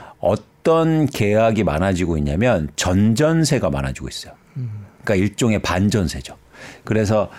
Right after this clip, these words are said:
Speaker 1: 어, 이 높은 전세 가격을 사실은 감당해내지 못하니까 일부를 월세로 돌리는 계약 비중이 되게 많아지고 있거든요.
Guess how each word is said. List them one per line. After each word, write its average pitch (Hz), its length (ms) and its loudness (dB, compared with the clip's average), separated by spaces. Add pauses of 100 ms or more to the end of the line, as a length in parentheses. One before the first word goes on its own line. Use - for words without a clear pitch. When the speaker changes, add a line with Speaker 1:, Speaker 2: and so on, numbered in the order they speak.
(240)
Speaker 1:
어, 98 340 0
이 123 200 0
높은 156 600 0
전세 104 420 0
가격을 101 760 2
사실은 101 520 -2 (480)
감당해내지 104 640 2
못하니까 78 800 -4
일부를 110 520 2
월세로 110 540 2
돌리는 85 580 -2
계약 110 340 -2
비중이 76 400 -4
되게 85 180 -4
많아지고 90 520 -2
있거든요. 80 540 -6